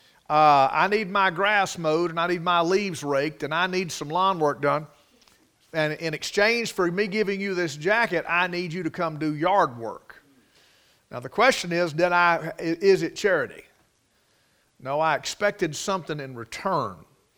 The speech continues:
By the way, that's the way, that, that's the way, uh, i-, i-, if according to the I R S, according to the I R S,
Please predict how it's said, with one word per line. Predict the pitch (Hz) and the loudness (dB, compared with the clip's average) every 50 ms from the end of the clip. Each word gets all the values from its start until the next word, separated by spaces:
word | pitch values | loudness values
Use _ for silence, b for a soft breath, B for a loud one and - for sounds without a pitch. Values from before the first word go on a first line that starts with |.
| b b b b b b b b b b b b b | b b b b b b b b b b b b b
By | 127 143 175 208 220 220 | -2 2 4 6 6 4
the | 180 | 4
way, | 165 175 208 214 196 165 143 123 120 | 2 6 8 8 8 8 6 2 -2
that's | 107 139 151 175 156 - - | 0 2 2 2 0 -2 -6
the | - 170 | -6 -4
way, | 160 165 175 175 180 180 175 170 160 143 123 - - _ _ _ _ _ | 2 4 6 6 6 6 4 4 2 2 -2 -8 -18 _ _ _ _ _
that, | - 151 156 - - 151 | -4 -4 -4 -4 -2 -2
that's | 160 175 - - - | -2 -2 -2 -4 -8
the | - 165 | -8 -6
way, | 156 165 170 180 185 185 180 175 156 b b b b b b b b | 0 2 4 6 6 4 4 2 -2 b b b b b b b b
uh, | - 156 160 160 160 160 156 156 151 139 - | -2 2 4 6 6 6 6 4 4 2 -2
i-, | - - - - - 160 - - | -8 -14 -16 -16 -16 -12 -8 -8
i-, | 160 - - | -8 -2 0
if | 175 165 156 - - - | 0 0 0 -4 -8 -8
according | 151 - - - - 190 214 233 262 254 226 | -8 -8 -6 -2 2 4 6 6 4 2 2
to | 247 | 2
the | 233 233 - | 2 2 4
I | 220 226 233 233 226 233 226 | 6 6 6 6 6 6 6
R | 226 254 | 4 4
S, | 277 269 202 - - - - - - - - _ _ _ _ _ _ _ _ _ _ _ _ _ _ _ _ _ _ _ | 2 2 0 -2 -4 -10 -14 -14 -16 -20 -20 _ _ _ _ _ _ _ _ _ _ _ _ _ _ _ _ _ _ _
according | - - - 131 147 160 | -16 -10 -8 -8 -6 -4
to | 165 | -2
the | 175 | 0
I | 180 185 196 202 202 | 2 4 6 6 6
R | 208 214 226 | 6 6 6
S, | 233 214 139 - - - - - | 6 4 2 0 -4 -10 -12 -14